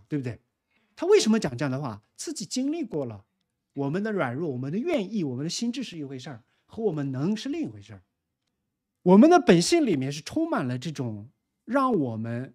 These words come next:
容易懈怠散漫的这种肉体的堕落的败坏性，所以我们需要一些安全装置，弟兄姊妹之间彼此的劝勉和提醒，然后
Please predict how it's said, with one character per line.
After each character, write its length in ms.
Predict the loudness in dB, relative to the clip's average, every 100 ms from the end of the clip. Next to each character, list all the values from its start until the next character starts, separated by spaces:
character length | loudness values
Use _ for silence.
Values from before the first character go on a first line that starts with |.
| _ _
容 340 | -8 -6 -4 -4
易 120 | -4
懈 340 | -4 -6 -6
怠 200 | -6 -8
散 280 | -10 -14 -12
漫 220 | -12 -12
的 80 | -14
这 120 | -14
种 160 | -12 -8
肉 160 | -8
体 220 | -8 -12 -16
的 300 | -14 -16 -12
堕 160 | -6 -6
落 120 | -6
的 80 | -10
败 140 | -10
坏 100 | -12
性， 240 | -12 -12 -14 -16 _ _ _
所 140 | -4
以 40 | -2
我 140 | -2
们 140 | -6
需 240 | -8 -8 -4
要 180 | -2 -4
一 60 |
些 160 | -6 -10
安 220 | -8 -8
全 260 | -8 -12 -12
装 240 | -10 -12
置， 240 | -10 -12 -14 _ _ _ _
弟 80 | -4
兄 160 | -2 -4
姊 160 | -6
妹 160 | -6 -6
之 140 | -8
间 160 | -6 -6
彼 160 | -6
此 180 | -10 -8
的 80 | -10
劝 240 | -8 -8
勉 260 | -6 -8 -12
和 160 | -14 -14
提 240 | -12 -10
醒， 200 | -10 -10 -14 _ _ _
然 140 | -18 -12
后 180 | -12